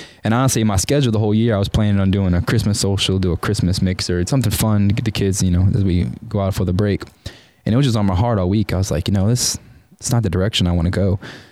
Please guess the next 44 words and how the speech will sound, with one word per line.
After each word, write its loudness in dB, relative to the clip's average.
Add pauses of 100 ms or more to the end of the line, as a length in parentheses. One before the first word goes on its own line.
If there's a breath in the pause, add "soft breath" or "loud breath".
(160 loud breath)
So 0
I -
ended 2
up -10
changing. 2
I 2
kinda 0
scrapped 0
my 2
original 2
plan, 0
and 2
we, 2
we 0
ended 2
up -2
doing 2
a 2
night 2 (100)
truly 2
on 2
Advent 0
and 0
preparing 0
ourselves, 0 (100)
um, 0 (400)
for -2
Christmas 0 (420 loud breath)
and 0
reminding, 2
reminding 2
ourselves 0
that 2
we're 2
not 0
there 0
yet, 0 (100)
that -2
the 0
Christmas 0
season 2
isn't 0
here 0
yet. -2